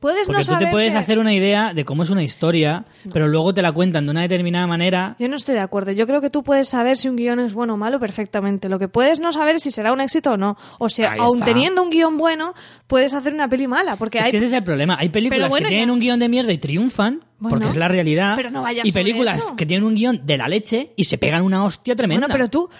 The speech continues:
Speaker 1: haz los deberes y ve pasito a paso y ve, a lo primero, hazlo bien. O sea, con una, con un guión malo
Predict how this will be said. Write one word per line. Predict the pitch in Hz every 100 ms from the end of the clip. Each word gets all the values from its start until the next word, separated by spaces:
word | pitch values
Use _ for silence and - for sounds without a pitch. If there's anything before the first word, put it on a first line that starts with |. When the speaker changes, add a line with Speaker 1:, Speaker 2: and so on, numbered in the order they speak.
| -
Speaker 1:
haz | 254 294
los | 330
deberes | 302 302 339 277
y |
ve | 285
pasito | 285 269 269
a |
paso | 262 302 370
y |
ve, | 262 233
a | 208
lo | 208
primero, | 214 226 381 -
hazlo | 202 220
bien. | 269 381 - -
O | -
sea, | 269 226 - -
con | 294 302
una, | 415 440 440
con | 339 349
un | 403
guión | 403 339 330
malo | 359